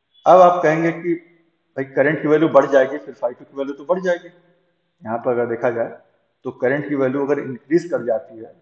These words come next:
load तो हमारे हाथ में नहीं, load तो बढ़ सकता है, घट सकता है, तो load current अगर बढ़ गया तो phi टू की value तो बढ़ जाएगी।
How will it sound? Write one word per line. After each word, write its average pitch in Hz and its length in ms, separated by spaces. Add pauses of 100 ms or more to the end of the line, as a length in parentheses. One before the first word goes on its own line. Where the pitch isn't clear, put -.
load 143 280
तो 147 80
हमारे 139 240
हाथ 139 200
में 156 80
नहीं, 190 120
load 127 240
तो 139 80
बढ़ 139 160
सकता - 280
है, 117 60
घट 135 140
सकता - 300
है, 135 140 (800)
तो 131 100
load 143 300
current 139 240
अगर 139 160
बढ़ 131 180
गया 139 200
तो - 420
phi 117 160
टू 120 120
की 123 80
value 117 160
तो 120 100
बढ़ 147 160
जाएगी। 151 260